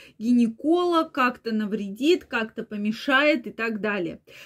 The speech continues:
Поэтому, чтобы развеять все ваши страхи,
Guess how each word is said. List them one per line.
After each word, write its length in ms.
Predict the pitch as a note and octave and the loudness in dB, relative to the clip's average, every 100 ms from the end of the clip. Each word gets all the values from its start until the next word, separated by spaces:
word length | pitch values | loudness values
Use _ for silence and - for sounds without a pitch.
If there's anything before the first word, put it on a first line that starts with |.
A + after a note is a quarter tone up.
| - - | -8 2
Поэтому, 580 | F4 F#4+ A3+ F#3+ F#3+ | 4 4 0 -6 -10
чтобы 360 | G#3+ - D4 G4 | -10 -6 -2 0
развеять 760 | E4+ C#4+ A#3+ A#3 C4+ A#3 G#3+ - | 2 0 0 0 2 2 -2 -6
все 320 | - D4 E4+ | -4 0 2
ваши 500 | C#4+ B3+ - - C#4 | 4 4 2 0 -6
страхи, 760 | - B3 A#3 A3+ G#3+ - A3+ | -6 -6 -2 -2 -2 -6 -6